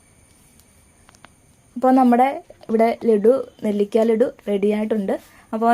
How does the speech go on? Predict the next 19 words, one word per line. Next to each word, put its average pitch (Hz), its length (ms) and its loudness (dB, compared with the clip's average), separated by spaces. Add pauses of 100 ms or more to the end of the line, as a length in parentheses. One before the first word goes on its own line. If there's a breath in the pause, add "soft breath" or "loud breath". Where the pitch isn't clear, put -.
നിങ്ങൾ 240 260 4
ഓർക്കും 233 280 -2 (140)
ഇത് 220 100 2 (140)
ബോളല്ലല്ലോ, 214 640 2
ബോളായിട്ടല്ലല്ലോ 202 540 0
എന്നല്ലേ. 208 200 -6 (440 soft breath)
പക്ഷേ 247 220 -2 (180)
ഇത് 247 120 2 (420)
ഇനി 254 220 2
തണുക്കണം 240 420 0
കേട്ടോ. 196 220 -4
തണുത്ത് 233 340 -2
കുറച്ച് 226 300 -4
തണുപ്പ് 233 280 -2 (100)
നമുക്ക് 220 280 -2 (100)
നമ്മുടെ 233 280 -2
കയ്യിലിട്ട് 240 440 -2
ഉരുട്ടാൻ 233 320 -4
പറ്റുന്ന 220 240 -6